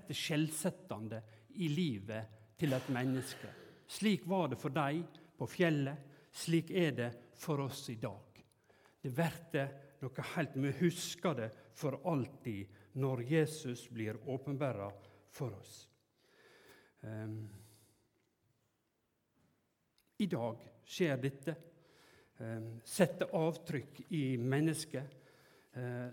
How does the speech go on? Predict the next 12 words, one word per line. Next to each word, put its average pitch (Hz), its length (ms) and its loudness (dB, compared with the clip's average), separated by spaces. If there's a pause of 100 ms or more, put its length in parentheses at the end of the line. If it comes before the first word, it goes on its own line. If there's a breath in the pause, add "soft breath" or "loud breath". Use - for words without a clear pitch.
så - 380 -2 (120)
vi 127 460 -2
kan 123 300 -2 (100)
tro, 170 320 0 (100)
så - 240 -8
vi 120 200 -4
kan 117 460 -8 (500)
høre 160 600 0 (100)
hans, - 400 -8 (320)
og, 127 140 -8 (260 loud breath)
og 143 100 -6
f-, - 240 -12